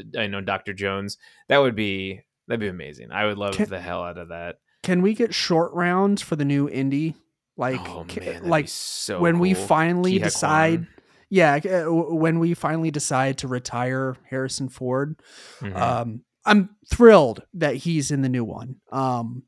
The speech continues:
Speaker 2: don't get me wrong,
Speaker 1: Yeah.
Speaker 2: but eventually he will have to pass on, literally. Um, <laughs>
Speaker 1: Mm-hmm.
Speaker 2: and I think that they should have, um, Ke Huy Quan to, uh, take his place,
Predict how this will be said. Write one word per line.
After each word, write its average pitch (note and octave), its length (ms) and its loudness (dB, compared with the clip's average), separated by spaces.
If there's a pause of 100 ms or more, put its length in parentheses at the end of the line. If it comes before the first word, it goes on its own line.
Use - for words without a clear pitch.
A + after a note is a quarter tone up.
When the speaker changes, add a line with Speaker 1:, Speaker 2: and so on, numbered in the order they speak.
(140)
Speaker 2:
don't C#3 160 -2
get B2+ 140 -6
me G2 60 -8
wrong, - 280 -14 (300)
Speaker 1:
Yeah. C#3+ 140 -2
Speaker 2:
but C#3+ 340 4 (760)
eventually F3+ 880 2 (400)
he G#3 340 4
will E3+ 280 4
have D#3 380 -2
to D3 600 2 (1200)
pass F3 380 8
on, C3 340 4
literally. B2 640 -2 (120)
Um, C#3 460 2
<laughs> - 100 2 (160)
Speaker 1:
Mm-hmm. - 100 2 (100)
Speaker 2:
and F#3+ 500 6 (280)
I F3+ 580 6
think F#3+ 340 -2
that G3 240 0
they F#3+ 120 2
should G3 240 0
have, F#3+ 380 2
um, D#3+ 540 -2 (240)
Ke F3 160 0
Huy E3 200 2
Quan C3+ 420 0 (160)
to, B2+ 380 -2 (200)
uh, B2+ 220 -4
take C#3 260 -4
his C#3 160 -8
place, - 500 -10